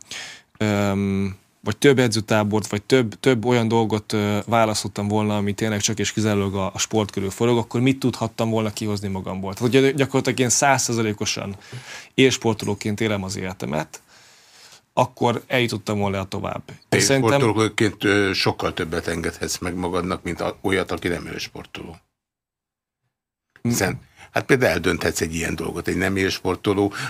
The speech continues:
Speaker 2: vagy egy nem ilyen szintű élsportoló nem dönthetett volna el.
Speaker 1: A sporton belül, vagy összességében?
Speaker 2: Ne, a sporton belül. Most az összességében az egy másik
Speaker 1: Persze.
Speaker 2: történet.
Speaker 1: E,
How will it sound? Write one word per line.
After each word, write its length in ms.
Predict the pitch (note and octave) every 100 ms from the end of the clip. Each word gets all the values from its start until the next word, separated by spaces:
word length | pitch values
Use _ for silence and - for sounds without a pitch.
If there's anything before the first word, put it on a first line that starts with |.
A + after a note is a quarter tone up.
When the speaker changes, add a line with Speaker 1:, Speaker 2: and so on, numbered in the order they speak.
| -
Speaker 2:
vagy 180 | F#2+ F2
egy 120 | E2
nem 200 | G2+ G#2
ilyen 300 | G#2 G2+ F#2
szintű 360 | - G2 F#2+
élsportoló 520 | F#2+ F#2 - G2 - F#2+
nem 180 | E2
dönthetett 520 | D#2 D#2+ - E2+ D#2+ -
volna 360 | E2+ F2+ F2
el. 400 | - - - - _ _ - - - _ _ _ _ _
Speaker 1:
A 80 |
sporton 360 | A#2+ A#2+ A2+ C#3+
belül, 240 | A#2+ C#3
vagy 140 | C3+ B2+
összességében? 680 | G#2+ G#2+ - F#2+ F#2+ F#2 G2
Speaker 2:
Ne, 160 | A2+
a 80 | G#2+
sporton 420 | - F2+ - E2
belül. 260 | - - F2
Most 180 | - -
az 140 | D#2+
összességében 720 | F2 - F#2 - F2 F2+ F2+
az 120 | F2 F2
egy 100 | D#2+
másik 240 | G#2 F#2+
Speaker 1:
Persze. 240 | - - G#2
Speaker 2:
történet. 640 | G2+ E2+ - - - - B2
Speaker 1:
E, 260 | B2+ A#2+